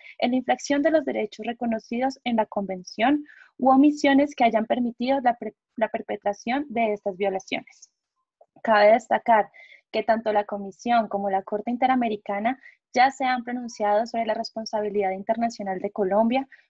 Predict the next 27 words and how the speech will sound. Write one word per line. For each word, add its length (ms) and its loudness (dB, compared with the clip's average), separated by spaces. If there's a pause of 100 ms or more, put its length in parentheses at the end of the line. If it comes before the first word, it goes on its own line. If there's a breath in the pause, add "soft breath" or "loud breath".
por 160 0
haber 240 4
emitido 440 -4
un 120 -6
marco 360 0
legal 420 -2
a 120 -4
través 300 -4
del 160 -10
cual 300 -2 (300 soft breath)
se 140 -6
propició 540 -2
la 120 0
creación 640 -2
de 80 -2
grupos 320 -4
de 80 -4
autodefensas 920 -6 (300 loud breath)
que 80 2
derivaron 840 4
en 140 -8
paramilitares 840 -2
y 120 -6
por 180 -4
la 100 2
falta 320 0
de 60 0